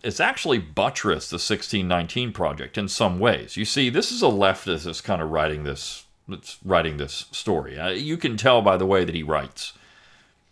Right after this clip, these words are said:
The sixteen nineteen Project essentially insists that we had the proposition nation, but nobody really ever lived up to it until you had a certain amount of good guys.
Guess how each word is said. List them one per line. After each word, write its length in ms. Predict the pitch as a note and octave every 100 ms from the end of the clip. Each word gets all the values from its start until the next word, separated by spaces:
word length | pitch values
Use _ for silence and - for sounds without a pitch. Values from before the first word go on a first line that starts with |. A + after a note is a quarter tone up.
| _ _ _ _ _ _
The 80 | -
sixteen 420 | - C4 - A3
nineteen 440 | D3 A2+ C3+ E3 A#2+
Project 480 | F2+ D#2 E2 - _ -
essentially 500 | - E3 F#3 C#3 G2+
insists 460 | F2+ - E3+ - -
that 120 | G2+
we 140 | G2+
had 300 | A#2 A#3 G3
the 80 | B2
proposition 720 | - B2+ A#2+ G#2 G2 F#2 F2+
nation, 340 | G2+ B2 A#2+ D2
but 160 | D#2+
nobody 280 | C3+ G3+ G#3
really 280 | C#3+ C3 A2
ever 160 | G#2 G2
lived 220 | F2+ A2
up 160 | B2+ -
to 120 | D#2+
it 80 | D#2
until 180 | A2
you 140 | A2 G#2+
had 100 | F#2+
a 60 |
certain 300 | F2+ C3 A2
amount 200 | A2+ G#2
of 80 | E2+
good 200 | G#2 G2
guys. 400 | D#2+ C#2+ - -